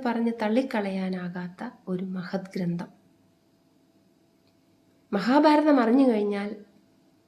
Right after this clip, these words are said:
ജീവിതം മുഴുവൻ അറിഞ്ഞു എന്നർത്ഥം. നമുക്കിനി ഇതിൻ്റെ രസകരമായ കഥകളിലൂടെ, സംഭവങ്ങളിലൂടെ കടന്നു പോകാം. ലോകത്തിനാകെ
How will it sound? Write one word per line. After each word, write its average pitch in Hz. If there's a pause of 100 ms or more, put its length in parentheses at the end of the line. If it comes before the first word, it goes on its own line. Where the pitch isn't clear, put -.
(100)
ജീവിതം 202
മുഴുവൻ 196 (220)
അറിഞ്ഞു 190 (120)
എന്നർത്ഥം. 180 (2000)
നമുക്കിനി 185 (540)
ഇതിൻ്റെ 185 (320)
രസകരമായ 202 (800)
കഥകളിലൂടെ, 190 (220)
സംഭവങ്ങളിലൂടെ 190 (580)
കടന്നു 180
പോകാം. - (1500)
ലോകത്തിനാകെ 294